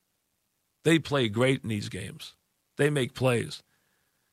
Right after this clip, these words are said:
I said all week that their secondary wouldn't stand up. I was dead wrong. Their secondary played really well.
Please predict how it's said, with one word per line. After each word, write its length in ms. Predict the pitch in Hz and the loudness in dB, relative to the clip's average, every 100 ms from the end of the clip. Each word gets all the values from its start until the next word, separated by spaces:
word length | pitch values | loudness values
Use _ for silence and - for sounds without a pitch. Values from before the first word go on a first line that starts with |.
| _ _ _ _ _ _ _ _ _ _ _ _ _ - | _ _ _ _ _ _ _ _ _ _ _ _ _ 4
I 160 | 95 | 6
said 280 | 95 175 147 | 6 4 4
all 200 | 139 127 | 6 4
week 260 | 151 160 - | 2 0 2
that 160 | 120 | 0
their 120 | 120 | 2
secondary 560 | 110 143 135 135 120 113 | 2 2 0 2 4 4
wouldn't 300 | 120 123 104 | 2 0 -2
stand 360 | - 123 113 131 | -2 0 4 4
up. 220 | 107 - | 4 2
I 100 | 123 | 0
was 200 | 117 101 | 2 0
dead 220 | 117 120 | 0 2
wrong. 280 | 110 123 104 | 2 2 4
Their 140 | 139 | 2
secondary 520 | - 143 120 113 107 | 2 0 0 0 2
played 260 | 98 120 101 | 2 0 0
really 300 | 113 110 101 | 2 2 2
well. 380 | 92 95 78 | 2 2 2